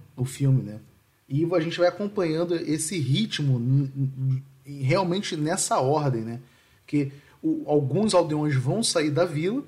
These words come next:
depois do velho dar a ideia, e vão caçar samurais, né?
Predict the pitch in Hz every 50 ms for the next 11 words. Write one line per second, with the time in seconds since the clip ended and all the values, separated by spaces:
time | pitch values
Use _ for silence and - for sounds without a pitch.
0 | - - 139 139 135 143 143 139 135 151 139 131 127 120 120 120 123 120 139 151
1 | 175 190 160 143 143 170 190 226 233 226 - 262 269 247 208 202 220 240 233 -
2 | 254 247 - - - 185 190 - - 233 240 254 240 180 135 131 170 185 170 147
3 | 147 143 147